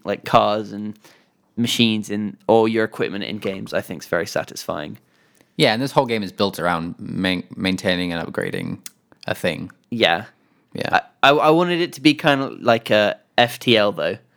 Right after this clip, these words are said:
Speaker 1: I was like, I'd be having, 'cause
Speaker 2: Mm.
Speaker 1: you know how you, like, upgrade your hull and your weapons and your
Speaker 2: Mm-hmm.
Speaker 1: motors. Um,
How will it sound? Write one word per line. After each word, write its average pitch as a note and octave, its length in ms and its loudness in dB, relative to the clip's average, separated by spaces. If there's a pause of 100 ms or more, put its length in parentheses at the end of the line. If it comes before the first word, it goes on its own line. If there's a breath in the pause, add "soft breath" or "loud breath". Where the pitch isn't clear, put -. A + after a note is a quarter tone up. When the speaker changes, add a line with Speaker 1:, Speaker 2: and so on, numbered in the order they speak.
(420 loud breath)
Speaker 1:
I A2+ 80 6
was A#2+ 180 2
like, G2+ 260 0 (100)
I'd C3+ 160 6
be E3 100 4
having, C#3 360 4
'cause G2 120 -4
Speaker 2:
Mm. B2 60 -4
Speaker 1:
you C3+ 60 6
know B2+ 80 4
how B2 80 4
you, A2+ 200 2
like, G#2 180 -8
upgrade G#2+ 400 0
your G2+ 80 0
hull G#2 400 2
and G#2 120 -8
your F#2+ 120 -8
weapons - 560 -8
and F#2 160 -10
your B1+ 240 -2
Speaker 2:
Mm-hmm. G2+ 380 -4
Speaker 1:
motors. G2+ 640 -4 (720)
Um, G2 440 -12